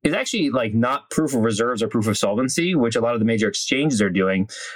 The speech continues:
We've been working on a, a use case around proof of custody with, you know, lenders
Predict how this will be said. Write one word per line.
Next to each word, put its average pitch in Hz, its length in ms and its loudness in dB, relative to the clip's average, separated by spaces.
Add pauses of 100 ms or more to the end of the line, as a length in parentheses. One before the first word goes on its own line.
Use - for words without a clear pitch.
(100)
We've 143 160 2
been 214 140 2
working 175 220 2
on 147 120 2
a, 117 260 0
a - 40 0
use 120 220 0
case 123 240 -2
around 104 280 0
proof 143 180 0
of 107 140 -2
custody 101 580 -2 (280)
with, 113 420 0 (560)
you 120 120 -2
know, 104 100 0
lenders 156 760 0